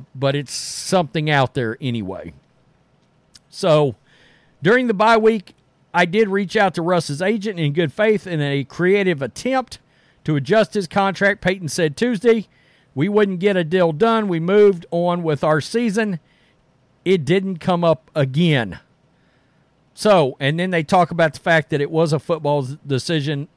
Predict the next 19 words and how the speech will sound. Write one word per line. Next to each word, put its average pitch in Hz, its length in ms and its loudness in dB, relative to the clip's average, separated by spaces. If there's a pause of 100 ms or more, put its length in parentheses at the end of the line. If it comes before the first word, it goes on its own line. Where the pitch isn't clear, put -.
determined 139 540 -6
by 117 220 0
Sean 110 340 -8
Payton. 104 420 -4 (540)
So, 170 440 2 (160)
there 156 200 2
you 196 140 4
have 180 240 4
it. 117 140 -4 (500)
If 131 180 -6
I've 220 220 2
got 240 160 2
a 175 60 -2
guess 160 500 0
here, 226 380 0 (500)
I 147 140 0
think 139 240 -8
he's 107 160 -10
gone. 90 340 -6